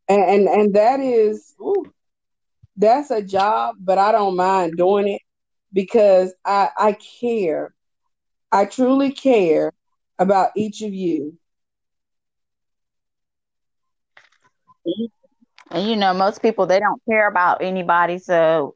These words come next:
Speaker 2: well, I'm not gonna say most people, but some people don't have a passion to care for others like you do, to be able to make people aware of what's going on as far as domestic violence is concerned, because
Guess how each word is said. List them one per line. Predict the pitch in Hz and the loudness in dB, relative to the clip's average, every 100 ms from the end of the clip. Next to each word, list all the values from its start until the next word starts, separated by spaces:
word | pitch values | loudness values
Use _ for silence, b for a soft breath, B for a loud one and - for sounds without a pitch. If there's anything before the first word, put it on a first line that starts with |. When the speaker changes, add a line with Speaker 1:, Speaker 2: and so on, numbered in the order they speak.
| - | -4
Speaker 2:
well, | 175 160 | -2 0
I'm | - 220 | 0 -2
not | 190 | -2
gonna | 180 180 | -4 -6
say | 185 175 | -4 -2
most | 175 180 - | 0 -2 -4
people, | 180 175 | -6 -2
but | 165 147 | -2 0
some | 233 254 | -2 0
people | 233 185 | 0 0
don't | 180 208 | 0 0
have | 196 180 | 0 0
a | 151 | -4
passion | - 185 202 - 180 175 b b b _ | 0 0 0 -4 -12 -12 b b b _
to | - 196 | -8 -6
care | - 220 214 | 0 0 0
for | 190 | 0
others | 175 175 190 180 175 180 | 0 2 2 0 -4 -4
like | 170 185 185 | -2 -2 -2
you | 208 208 | -4 0
do, | 185 180 | 2 0
to | 165 | 0
be | 185 | 0
able | 180 185 180 - | 2 0 -4 -2
to | 185 170 - _ _ - | 0 0 -4 _ _ -8
make | 190 202 - | -2 -2 -2
people | 262 240 220 | -4 -2 0
aware | 160 175 170 190 196 180 - | 2 2 2 2 2 2 0
of | 180 175 170 | 2 0 -2
what's | 170 185 - | -2 -2 -2
going | - 185 180 156 | -4 -2 0 0
on | 180 185 185 180 190 b b _ _ - | 0 2 2 -2 -6 b b _ _ -4
as | 185 - | -4 0
far | 180 185 | 0 0
as | 190 | -2
domestic | 190 180 190 - 147 | -4 -4 -6 -6 -4
violence | 180 180 156 - | -2 -2 -4 -10
is | 180 - | -12 -10
concerned, | 175 165 185 180 170 | -14 -6 -2 -2 -4
because | - 180 156 | -2 0 0